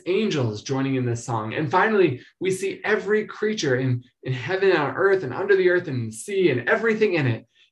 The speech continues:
joins in worshiping God. Now, why is that important? What does that mean for us? It means that no matter who you are,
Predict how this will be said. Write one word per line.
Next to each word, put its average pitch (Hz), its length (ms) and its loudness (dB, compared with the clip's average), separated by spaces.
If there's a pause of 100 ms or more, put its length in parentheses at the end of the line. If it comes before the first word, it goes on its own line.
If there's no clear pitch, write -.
joins 202 600 0
in 143 560 -2 (100)
worshiping 147 840 0 (180)
God. 120 400 -2 (2250)
Now, 135 100 -2
why 143 240 2
is 170 100 -2
that 147 120 -4
important? 127 460 -6 (1700)
What 143 120 4
does 165 80 2
that 165 180 4
mean 120 300 8
for 117 180 -4
us? - 460 -10 (2250)
It 123 80 6
means 143 440 8
that 139 100 0
no 139 100 4
matter 143 300 6
who 190 400 0
you 165 320 0
are, 107 400 0